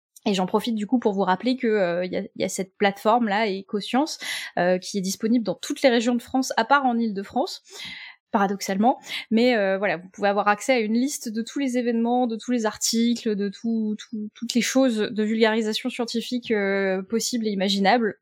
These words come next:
Donc, euh, n'hésitez pas à vous en servir et à en parler autour de vous si vous aimez consommer des événements de science. Voilà.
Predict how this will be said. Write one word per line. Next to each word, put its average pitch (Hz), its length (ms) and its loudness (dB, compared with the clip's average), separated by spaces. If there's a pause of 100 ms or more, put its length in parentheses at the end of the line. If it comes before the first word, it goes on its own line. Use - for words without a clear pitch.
Donc, 196 280 -8
euh, 175 100 4
n'hésitez 196 320 -2
pas 254 160 4
à 277 60 2
vous 226 180 -4
en 226 80 -2
servir 208 560 -6 (380)
et 196 160 -2
à 180 60 0
en 190 60 -2
parler 214 240 0
autour 214 340 0
de 202 80 0
vous 214 180 0
si 202 220 -6
vous 185 260 -6
aimez 190 160 -2
consommer 226 580 0
des 196 380 -4
événements 202 340 -2 (100)
de 214 60 -8
science. - 540 -12
Voilà. - 140 -6